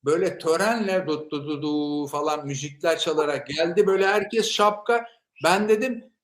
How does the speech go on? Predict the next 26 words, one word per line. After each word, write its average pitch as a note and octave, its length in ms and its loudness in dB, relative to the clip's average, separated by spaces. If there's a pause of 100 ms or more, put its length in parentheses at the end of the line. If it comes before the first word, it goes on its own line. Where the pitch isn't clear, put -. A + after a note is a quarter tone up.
"Koşturun, A3+ 640 2
mikrofon A#3 580 2
tutun, - 260 -6
şapka G#3+ 480 0
konuşacak F#3+ 600 2
herhalde." A#2 500 -4 (120)
Çünkü F#3 280 -8
millet A3 520 0
böyle A#3 220 6
şapkaya G#3+ 760 0 (380)
büyülenmiş G#3 840 0
gibi D#3+ 220 -4
bakıyordu A#2 440 -2
yani. G#2 140 -8 (520)
Şapka. F#3 760 -4 (220)
E, E3 120 0
o G#3+ 120 4
da C#4 140 8
şapka. F4 500 4
Evet, A3 500 4 (300)
şapkayı G#3+ 680 2
böyle G3 240 2
getirdiler, G#3+ 580 -4
fanus G3+ 600 -2
falan A3 360 -4
ve C4 280 -4